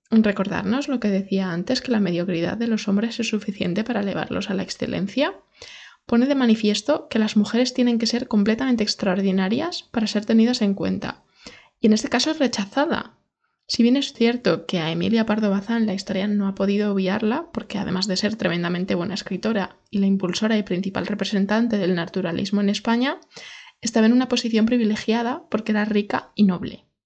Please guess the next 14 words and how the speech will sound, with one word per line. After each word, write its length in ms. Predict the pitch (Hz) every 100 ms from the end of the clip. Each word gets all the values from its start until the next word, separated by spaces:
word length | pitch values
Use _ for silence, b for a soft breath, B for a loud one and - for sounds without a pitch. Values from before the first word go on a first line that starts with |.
| _ _ _
Que, 100 | -
por 80 | 196
cierto, 300 | 196 165 -
yo 120 | 226
no 80 | 185
sabía 380 | 196 190 196 220
que 120 | 214
ella 300 | 196 196 196
mandó 320 | 202 202 196
construir 440 | 196 196 - 180 196
el 100 | 226
Pazo 240 | 196 196
de 100 | 202
Miras, 640 | 190 170 - 285 - -